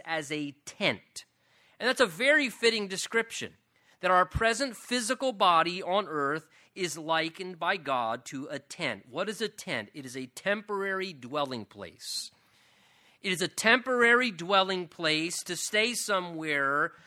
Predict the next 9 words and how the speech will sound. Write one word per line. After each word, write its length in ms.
for 220
a 100
short 540
period 280
of 160
time 560
until 920
you 280
move 680